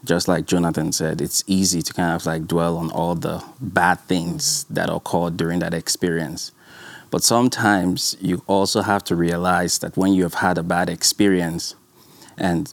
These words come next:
maybe someone leaves your life or, um, you didn't succeed in something you're trying to do,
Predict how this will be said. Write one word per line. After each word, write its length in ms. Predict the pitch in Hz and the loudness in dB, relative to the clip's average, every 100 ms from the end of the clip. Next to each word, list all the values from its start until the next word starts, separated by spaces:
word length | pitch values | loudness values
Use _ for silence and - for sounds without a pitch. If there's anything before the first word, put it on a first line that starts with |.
| - - | -8 0
maybe 240 | 90 87 | 2 2
someone 480 | - 98 98 87 87 | 2 4 4 4 4
leaves 300 | 90 90 85 | 4 2 2
your 120 | 82 | 0
life 500 | 85 82 78 78 - | 2 2 2 -2 -4
or, 340 | 80 73 78 - - - - | -2 -2 -6 -12 -20 -20 -8
um, 380 | - 80 78 - | -2 0 -2 -2
you 180 | - 85 | 0 2
didn't 240 | 85 92 - | 4 4 2
succeed 560 | - - - 104 90 | 0 2 4 4 4
in 140 | 85 82 | 2 2
something 420 | 95 90 87 85 | 2 2 2 2
you're 140 | 82 | 0
trying 300 | - 87 87 | 0 0 0
to 100 | - | 0
do, 400 | - 98 90 73 | 0 2 2 0